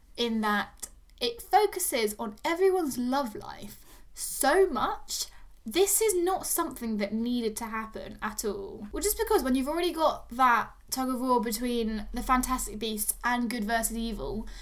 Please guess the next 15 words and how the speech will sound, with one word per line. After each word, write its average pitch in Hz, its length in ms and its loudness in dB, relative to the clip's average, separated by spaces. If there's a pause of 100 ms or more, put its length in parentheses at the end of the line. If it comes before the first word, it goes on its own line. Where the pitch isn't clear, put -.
(160)
why 302 160 0
are 427 80 -2
you 466 180 -4
gonna 403 220 -2
throw 349 320 -2
in 339 200 -2
this 208 120 -4
whole, 285 500 2
like, 254 220 -2
romantic 240 760 -2
web 214 500 -2
around 214 260 0
the 208 60 0
whole 208 120 -4
thing? 214 440 -8